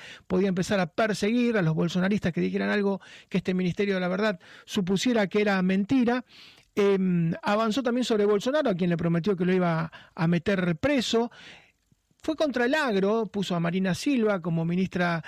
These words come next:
de Medio Ambiente, y Brasil, que es el primer productor mundial de carne bovina y el primer productor mundial de soja, su agro de alguna manera también se vio desafiado. Todas cosas que no dijo en campaña y que las dijo ya como presidente. Y bueno, mucha gente se puso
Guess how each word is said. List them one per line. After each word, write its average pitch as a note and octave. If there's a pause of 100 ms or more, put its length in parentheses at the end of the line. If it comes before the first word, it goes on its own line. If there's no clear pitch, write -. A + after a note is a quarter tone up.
(200)
de F3
Medio F#3
Ambiente, C4+
y E3+
Brasil, F3
que F#3+
es F3+
el E3
primer F3
productor G3+
mundial F#3+
de E3+
carne G3
bovina G3 (400)
y -
el F3
primer A3
productor G3+
mundial G3+
de F3
soja, B3 (520)
su A3+
agro C4+
de B3+
alguna A#3
manera A#3
también G#3+
se G3
vio G#3+
desafiado. G#3
Todas F4
cosas C#4+
que G#3+
no G3+
dijo A#3+
en A3
campaña G#3 (280)
y F#3+
que G3+
las F3+
dijo A3
ya G#3+
como F#3+
presidente. A#3 (360)
Y G3
bueno, C#4
mucha B3+
gente C#4+
se G#3+
puso G#3